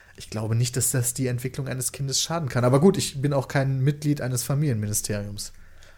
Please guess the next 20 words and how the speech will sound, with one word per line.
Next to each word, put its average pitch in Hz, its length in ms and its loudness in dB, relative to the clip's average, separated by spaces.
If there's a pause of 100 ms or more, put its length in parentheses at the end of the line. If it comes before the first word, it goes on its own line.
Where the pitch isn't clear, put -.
(140)
Ich - 120 -8
finde 120 160 0
das - 100 0
nur 123 160 2
durchaus 127 460 -2
absurd, 120 560 2
weil 117 200 0
bisher 123 340 0
ja 123 80 2
noch 120 140 2
niemand 135 280 2
auf - 100 -8
diese 113 240 -2
Idee 117 180 0
gekommen 120 360 -2
ist, - 220 -2
Minecraft 117 400 -4
so 127 260 6
zu 120 200 -4
sehen. 101 300 -8